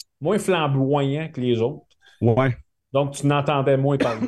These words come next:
Speaker 1: <clears throat> Mais il était, euh, ouais, ouais, il était, euh... d'ailleurs, il y a une anecdote avec Larry Robinson. C'était, je sais pas si t'as vu ça dans, si t'as lu ça dans le livre, euh,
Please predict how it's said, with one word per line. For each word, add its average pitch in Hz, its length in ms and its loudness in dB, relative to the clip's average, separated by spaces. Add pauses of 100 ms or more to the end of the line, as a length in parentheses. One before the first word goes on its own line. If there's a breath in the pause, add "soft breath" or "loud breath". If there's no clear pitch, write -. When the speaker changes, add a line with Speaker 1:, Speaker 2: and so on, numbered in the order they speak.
(160)
Speaker 1:
<clears throat> - 520 -8
Mais 117 140 -2
il 120 120 -2
était, 117 400 2
euh, 107 60 -4
ouais, 117 140 0
ouais, 117 220 -2
il 104 60 -10
était, 113 340 -2
euh... 101 260 -6
d'ailleurs, 135 300 4
il 143 40 2
y 135 40 2
a - 20 2
une 135 80 0
anecdote 139 420 2
avec 139 140 0
Larry 127 240 2
Robinson. 117 600 -2
C'était, 110 400 -4
je 110 40 -12
sais 120 180 -8
pas 139 160 0
si 139 100 -4
t'as 123 100 2
vu 113 100 -2
ça 151 160 0
dans, 120 220 0
si - 100 -10
t'as 123 120 2
lu 120 120 -2
ça 151 160 0
dans 135 160 0
le 123 60 -2
livre, 135 320 -2
euh, 113 180 2